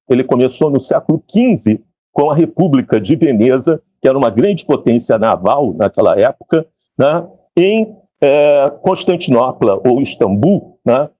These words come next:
quando o sultão de Constantinopla aceitou que houvesse uma legação, se chamava legação,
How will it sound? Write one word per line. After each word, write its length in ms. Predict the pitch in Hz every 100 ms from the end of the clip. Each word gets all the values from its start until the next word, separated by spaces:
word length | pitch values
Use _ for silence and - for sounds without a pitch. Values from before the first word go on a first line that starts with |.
| _
quando 500 | - 226 254 240 131
o 60 | 170
sultão 580 | - 190 - 196 233 196
de 100 | 120
Constantinopla 1040 | - 120 123 113 98 107 143 - 165 - _ -
aceitou 760 | 202 - - 202 - 180 202
que 120 | 196
houvesse 540 | 190 156 117 156 170 190
uma 220 | 180 175
legação, 840 | 147 220 247 208 147 - 147 160
se 140 | 170 -
chamava 380 | 139 135 147 123
legação, 760 | 151 208 135 131 - 135 165